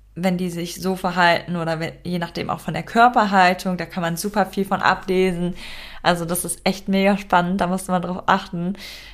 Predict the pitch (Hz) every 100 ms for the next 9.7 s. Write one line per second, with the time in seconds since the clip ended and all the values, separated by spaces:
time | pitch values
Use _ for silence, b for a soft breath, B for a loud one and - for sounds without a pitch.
0 | B - 175 175 170 175 - 196 170 165
1 | 170 - - 196 196 190 190 185 185 -
2 | 175 175 170 170 175 175 190 180 180 180
3 | 170 170 185 180 180 175 175 175 175 -
4 | - - _ - - 175 170 175 175 175
5 | 156 156 165 196 - - 160 - - 180
6 | 226 220 208 208 208 190 196 196 170 175
7 | 170 208 170 160 170 175 - 160 151 160
8 | - - - - 180 160 - - - 165
9 | 165 147 175 175 185 214